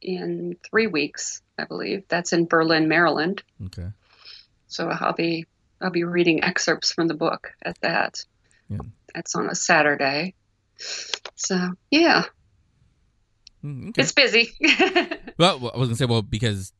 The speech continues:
Speaker 2: Berlin is mentioned in, in, in the book, so it's perfect
Speaker 1: Right,
Speaker 2: then.
Speaker 1: right.
Speaker 2: Yeah.
Speaker 1: Yeah, it's,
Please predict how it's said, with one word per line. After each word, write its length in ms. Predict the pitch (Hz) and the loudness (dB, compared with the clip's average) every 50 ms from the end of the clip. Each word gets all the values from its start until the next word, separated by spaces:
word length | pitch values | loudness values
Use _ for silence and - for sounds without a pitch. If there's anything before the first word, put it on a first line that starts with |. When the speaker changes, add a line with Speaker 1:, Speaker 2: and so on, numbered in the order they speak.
| _ _ _ - | _ _ _ -18
Speaker 2:
Berlin 460 | - 98 92 95 110 127 123 110 104 | -14 -8 -2 0 0 2 2 2 2
is 160 | 110 131 123 113 | 0 0 0 2
mentioned 320 | 113 131 143 101 95 95 | 2 2 2 0 0 -2
in, 260 | 98 98 95 98 - - | -2 -2 -4 -4 -6 -6
in, 380 | - 101 95 92 90 92 95 - | -4 -4 -2 -2 -4 -4 -6 -6
in 100 | - 104 | -4 -4
the 60 | 95 95 | -4 -4
book, 260 | 107 175 202 147 - | -4 -4 -6 -6 -8
so 280 | - 95 92 87 90 98 - _ _ _ _ _ _ - | -8 -8 -6 -6 -8 -10 -12 _ _ _ _ _ _ -20
it's 100 | - _ | -18 _
perfect 220 | - 139 143 - | -8 -6 0 4
Speaker 1:
Right, 240 | 262 285 330 285 196 | 4 4 4 4 0
Speaker 2:
then. 80 | 170 - | -2 -4
Speaker 1:
right. 340 | 233 254 254 220 202 - _ | -4 -4 -2 -4 -4 -6 _
Speaker 2:
Yeah. 260 | - - 190 220 208 | -6 -4 -2 0 2
Speaker 1:
Yeah, 160 | 196 254 247 226 | 4 4 4 4
it's, 140 | 220 - | 4 0